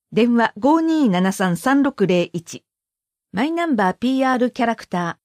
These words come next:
ー、マイナちゃんのイラストがあります。十一、年に一度の健康チェック、無料、健康診査。今年度の受診期間は三月三十一日まで。実施場所、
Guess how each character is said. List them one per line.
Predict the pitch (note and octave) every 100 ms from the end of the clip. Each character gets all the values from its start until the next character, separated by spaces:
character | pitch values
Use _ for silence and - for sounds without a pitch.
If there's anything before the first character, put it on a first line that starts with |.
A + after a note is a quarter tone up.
| -
ー、 |
マ | G#3+
イ | E4
ナ | D4 A#3
ち | G3
ゃ |
ん | F3+
の | E3+ -
イ | -
ラ | F3
ス | -
ト | -
が | E3+ E3
あ |
り | E3
ま | D#3+ E3
す。 | - - _ _ _ _ _ _ _ _ _ _
十 | E3+ C4 C4
一、 | B3+ - A3+ - _ _ _ _ _
年 | G3+ D#4 G4 B3+
に | G#3+
一 | - F#3+ A#3+
度 | A#3+
の | G#3+ E3+ _
健 | - C#4+ D4
康 | C#4
チ | C4+
ェ | D4
ッ | _
ク、 | - - _
無 | F3 F#3
料、 | A#3+ A3+ G#3 _ -
健 | D4 E4
康 | D#4+ D#4+
診 | C#4+ B3+
査。 | - D#3 _ _ _ _ _
今 | - D#4+ F4+
年 | F#4 E4
度 | B3
の | G3
受 | E3+ F#3+
診 | B3 B3
期 | A#3+
間 | - G3+ D#3+
は | F3 _ _
三 | - D#4 G4
月 | D4+ -
三 | - C4+ A3+
十 | G3+ F3+ -
一 | F3+ C4+
日 | C4+ C4 B3+
ま | G3
で。 | D#3 _ _ _ _ _ _ _ _ -
実 | G3
施 | - B3
場 | A#3+
所、 | - -